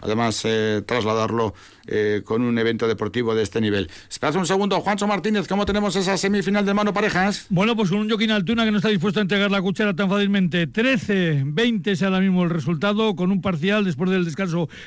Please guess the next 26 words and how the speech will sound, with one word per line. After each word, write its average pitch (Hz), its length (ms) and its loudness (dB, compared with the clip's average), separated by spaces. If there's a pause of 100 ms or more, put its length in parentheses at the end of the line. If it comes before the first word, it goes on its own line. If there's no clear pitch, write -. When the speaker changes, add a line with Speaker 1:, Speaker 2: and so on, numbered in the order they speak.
Speaker 2:
del 135 140 -2
cartón 170 240 0
dieciocho 190 440 0
de 185 120 0
ocho 208 240 0
a 180 60 2
dos 214 280 -2 (200)
a 175 140 0
favor 190 360 0
de 196 100 0
los, 190 220 0
eh, 180 280 0
colorados, 185 320 0
pero 165 120 -2
de 165 60 2
momento 190 380 2 (220)
la 185 160 0
ventaja 170 300 2
es 190 60 4
azul 185 280 2
por 160 280 -2
veinte 170 500 0
trece, 202 420 0 (220)
ganan, 202 480 0 (100)
eh, 160 260 0
Peña 226 460 0